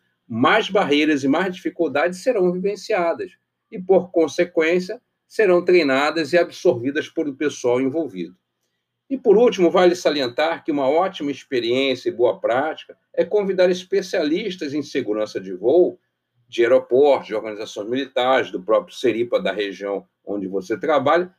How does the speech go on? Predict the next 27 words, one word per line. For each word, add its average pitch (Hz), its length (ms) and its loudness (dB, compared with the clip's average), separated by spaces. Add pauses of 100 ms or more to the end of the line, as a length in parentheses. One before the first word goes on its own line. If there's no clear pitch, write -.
(160)
pra 240 180 4
avaliar 233 440 4
esse 226 140 -2
seu 175 180 6
exercício 143 480 -2
simulado, 104 600 -4 (240)
atuando 180 500 2
como 185 220 0
observadores. 151 840 -2 (500)
E 175 120 2
assim 170 260 0
nós 185 220 -2
teremos 175 560 -2
informações 156 960 -6 (400)
fidedignas, 139 1040 0 (260)
próximas 143 520 2
da 120 100 -2
realidade 127 680 0
de 180 80 -10
quem 170 200 -4
trabalha 135 460 0
no 143 140 -4
cotidiano 120 600 -4
com 117 140 -10
segurança 104 520 -4
de 135 140 -6
voo, 147 360 2